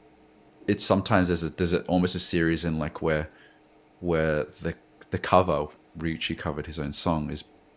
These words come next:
better than the original. And, like, um, there's, like, yeah, there's the kind of series of, "Did you know this was a cover?" But then there's also, like, ones that made it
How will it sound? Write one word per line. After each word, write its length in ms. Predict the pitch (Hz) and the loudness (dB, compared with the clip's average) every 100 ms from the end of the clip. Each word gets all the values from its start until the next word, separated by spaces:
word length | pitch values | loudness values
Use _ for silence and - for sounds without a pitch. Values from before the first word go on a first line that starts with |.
| _ - | _ -2
better 240 | 82 80 | -2 -2
than 180 | 78 76 | -4 -6
the 160 | 73 | -6
original. 580 | 73 80 76 - - 85 - _ - | -4 -4 -4 -8 -12 -14 -20 _ -8
And, 160 | 85 76 | -6 -4
like, 300 | 65 - - - _ _ _ _ _ _ _ | -6 -10 -18 -20 _ _ _ _ _ _ _
um, 520 | 82 76 73 69 60 - _ _ - - | -4 -4 -4 -6 -10 -14 _ _ -4 4
there's, 220 | 98 87 | 6 6
like, 340 | 87 - - - _ _ - | 2 0 -10 -18 _ _ 0
yeah, 160 | 113 92 - 90 | 4 4 2 0
there's 220 | 95 90 | 2 2
the 160 | - 92 | 2 2
kind 200 | - 92 | 4 2
of 60 | 90 | 4
series 400 | 98 90 90 90 | 4 4 4 2
of, 160 | 80 | -2
"Did 160 | 92 85 | -4 -4
you 80 | 85 | -2
know 120 | 82 | -2
this 180 | 82 - | -2 0
was 380 | 85 90 - - _ - | 2 2 -2 -8 _ -8
a 60 | |
cover?" 320 | - 107 120 127 | 0 2 2 2
But 140 | 92 | 2
then 120 | 85 | 0
there's 160 | 82 80 | 0 -2
also, 320 | 85 - 85 | -2 -2 -2
like, 340 | 80 71 - - - - _ - _ - | -2 -6 -10 -20 -20 -20 _ -20 _ -4
ones 320 | 80 78 - | -2 -2 -2
that 120 | 82 | -4
made 240 | 78 78 78 | -2 -2 -4
it 160 | - | -8